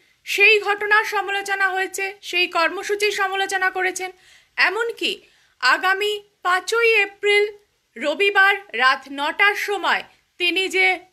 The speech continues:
আলো জ্বালিয়ে, মোমবাতি জ্বালিয়ে, ঘরের আলো বন্ধ করে মোমবাতি বা প্রদীপ বা মোবাইলের আলো জ্বালিয়ে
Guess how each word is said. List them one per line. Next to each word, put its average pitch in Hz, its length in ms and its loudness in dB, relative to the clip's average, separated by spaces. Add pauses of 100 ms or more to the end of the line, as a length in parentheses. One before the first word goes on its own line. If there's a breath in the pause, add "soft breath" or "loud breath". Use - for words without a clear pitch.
আলো 330 360 2
জ্বালিয়ে, 370 420 2
মোমবাতি 320 600 0
জ্বালিয়ে, 262 380 0
ঘরের 254 320 0
আলো 349 220 -2
বন্ধ 359 300 -6
করে 403 300 0
মোমবাতি 330 560 -2
বা 370 200 2 (1040 loud breath)
প্রদীপ 392 500 2 (460)
বা 349 160 2
মোবাইলের 349 520 2
আলো 285 300 2
জ্বালিয়ে 339 520 0